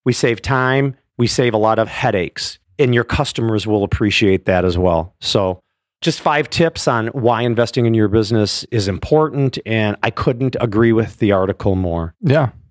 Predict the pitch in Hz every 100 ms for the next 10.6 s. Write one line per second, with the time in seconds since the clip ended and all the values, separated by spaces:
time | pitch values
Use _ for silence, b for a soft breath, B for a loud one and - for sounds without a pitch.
0 | _ _ _ - 180 160 156 160 - 220
1 | 226 - 180 147 139 135 139 131 - 143
2 | 127 131 - 113 120 123 117 117 120 -
3 | 139 123 127 - - _ _ _ - 127
4 | 110 90 95 113 113 98 101 - 120 117
5 | 98 123 110 104 101 - 113 107 101 90
6 | 92 101 98 98 98 110 98 98 101 107
7 | 98 104 _ _ _ _ _ _ - 147
8 | - - 127 147 180 170 - 123 123 123
9 | - - - _ _ - 110 120 151 104
10 | 110 - 120 113 - -